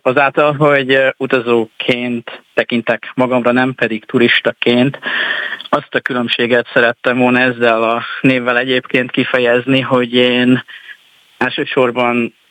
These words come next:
öm, az új élmények miatt utazom. Szerintem az utazás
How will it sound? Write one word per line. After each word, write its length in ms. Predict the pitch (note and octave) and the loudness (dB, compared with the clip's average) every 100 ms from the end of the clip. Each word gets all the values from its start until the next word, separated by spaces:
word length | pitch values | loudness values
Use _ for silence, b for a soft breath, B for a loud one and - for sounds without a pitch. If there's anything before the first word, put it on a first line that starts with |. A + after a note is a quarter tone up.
| _ - | _ -2
öm, 520 | A2+ A2+ A#2 A#2 A#2+ _ _ _ - - | 2 4 4 4 2 _ _ _ -18 -10
az 120 | - B2+ | 0 2
új 120 | E3+ | 4
élmények 640 | D3 D3 C#3 B2+ A#2+ - - | 4 2 0 0 -2 -6 -2
miatt 380 | C3 B2+ A#2 C3+ | 2 2 0 -4
utazom. 540 | A2+ A#2 A#2+ C#3 D#3 | 0 0 2 -2 -2
Szerintem 400 | D3 C3 C3+ C#3 | -2 -2 -2 0
az 100 | C3+ | 0
utazás 720 | D#3 G3+ F3 E3+ D3 C#3 - | 0 0 2 2 2 0 -4